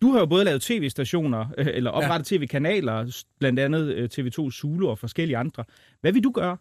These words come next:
Speaker 1: Hvad vil du gøre i forhold til D R for at få, få vendt skuden på en eller anden måde?
Speaker 2: Altså, jeg tror, at, øh, vores, al-, altså, det vigtigste ord i alt det her, ikke,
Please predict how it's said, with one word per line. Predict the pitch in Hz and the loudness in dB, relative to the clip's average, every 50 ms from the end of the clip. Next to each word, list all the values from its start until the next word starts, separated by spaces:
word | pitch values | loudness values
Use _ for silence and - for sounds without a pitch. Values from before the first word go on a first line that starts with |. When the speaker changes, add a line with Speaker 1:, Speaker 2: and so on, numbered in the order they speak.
| _ | _
Speaker 1:
Hvad | - 220 | -6 -4
vil | 208 226 | -2 -2
du | 202 233 226 202 _ _ _ | -2 -2 -4 -6 _ _ _
gøre | - 185 170 180 180 | -2 0 2 2 2
i | 170 | 0
forhold | - 180 175 165 151 | 0 0 0 0 -2
til | 147 143 | -2 -4
D | 165 | -4
R | 208 196 160 143 147 | -4 -4 -4 -6 -6
for | 156 - 165 151 | -6 -6 -8 -8
at | 143 | -6
få, | - 147 139 135 123 | -4 -2 -2 -2 -2
få | - - 139 131 127 127 | -2 0 0 0 0 0
vendt | 123 156 180 160 131 | 0 0 -2 -2 -2
skuden | - - 175 190 190 180 | -2 0 0 2 2 2
på | 170 | 0
en | 175 | 0
eller | 170 156 151 | 0 0 0
anden | 156 165 | 0 0
måde? | 160 160 170 175 _ - | -2 -2 -4 -6 _ -2
Speaker 2:
Altså, | - 156 - - - - | -2 -2 -2 -2 0 0
jeg | 180 151 | 0 0
tror, | - - 180 175 165 - - - | 0 2 2 2 2 2 0 -2
at, | 143 135 - - 143 | -2 -2 0 2 4
øh, | 135 127 123 117 117 113 110 | 4 6 6 6 6 4 4
vores, | 117 123 127 135 - _ - | 4 2 2 0 -4 _ -2
al-, | 151 151 - - | -2 -2 0 0
altså, | 135 127 131 | -2 0 0
det | 120 127 123 120 | 0 0 2 2
vigtigste | 143 147 - - 160 - - | 2 2 2 -2 -4 -2 -2
ord | - 151 135 139 - | -2 0 -2 -2 0
i | 143 135 | 0 0
alt | 120 - 180 - | 0 0 -2 -4
det | 110 | -6
her, | 101 117 - | -4 -6 -6
ikke, | 127 135 | -8 -10